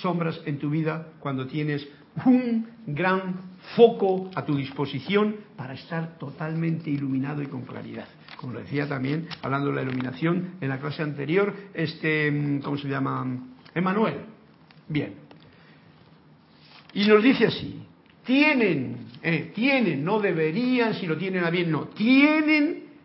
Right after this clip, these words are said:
que decidir. Es cuestión de que hay que decidir si desean servir al sendero constructivo de vida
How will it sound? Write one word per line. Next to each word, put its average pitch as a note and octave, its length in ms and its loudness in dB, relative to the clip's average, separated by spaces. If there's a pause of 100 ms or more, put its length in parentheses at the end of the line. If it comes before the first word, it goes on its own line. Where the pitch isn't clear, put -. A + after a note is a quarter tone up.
(120)
que F3+ 160 2
decidir. D#3+ 800 0 (1120)
Es C3 280 -10 (160)
cuestión F3+ 500 -4
de C#3 180 -8
que C#3 120 -6
hay E3 160 2
que F#3+ 120 -2
decidir B2+ 500 -4 (500)
si G3+ 380 -2
desean F#3 640 2
servir E3 880 2
al C#3+ 160 0
sendero E3+ 560 0
constructivo D3+ 880 -2
de B2 100 -6
vida A3+ 540 0